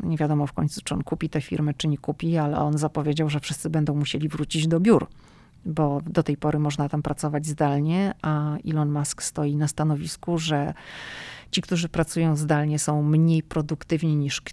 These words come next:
ci, którzy pracują normalnie w biurze. Muszą przychodzić do pracy i wykonywać swoje obowiązki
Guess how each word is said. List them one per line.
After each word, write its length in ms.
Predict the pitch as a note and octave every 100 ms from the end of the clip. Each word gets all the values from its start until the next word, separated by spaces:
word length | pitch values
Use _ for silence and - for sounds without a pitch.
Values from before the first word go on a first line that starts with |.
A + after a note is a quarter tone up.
| -
ci, 160 | - D#3+
którzy 640 | - D3+ D3 D3 C#3 C#3 - - - - - - - _ _ -
pracują 600 | - - C#3 C3+ - D3 - -
normalnie 420 | D#3+ D3+ D3 C#3
w 80 | C#3
biurze. 340 | D#3+ D#3 C3 - -
Muszą 260 | D3 D3
przychodzić 340 | C#3 - D3 D3
do 100 | C#3
pracy 340 | - C#3+ C#3+
i 40 |
wykonywać 460 | C#3 - D3 C#3 C3+
swoje 340 | - - B2+
obowiązki 640 | - D3 C#3+ C#3 C3 -